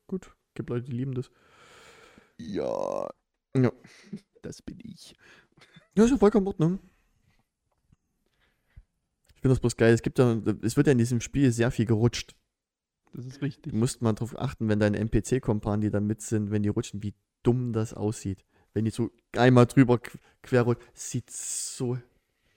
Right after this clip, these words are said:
Speaker 1: herrlich dumm aus. Das ist so einfach gegen die Physik.
Speaker 2: Ich hatte das,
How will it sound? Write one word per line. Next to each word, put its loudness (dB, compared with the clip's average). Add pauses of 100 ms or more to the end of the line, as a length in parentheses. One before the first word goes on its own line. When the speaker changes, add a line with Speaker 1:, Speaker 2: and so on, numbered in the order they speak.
(560)
Speaker 1:
herrlich -6
dumm -2
aus. -2 (1200)
Das 4
ist 4
so 0
einfach 2 (100)
gegen 6
die 0
Physik. 0 (840)
Speaker 2:
Ich -18
hatte -10
das, -4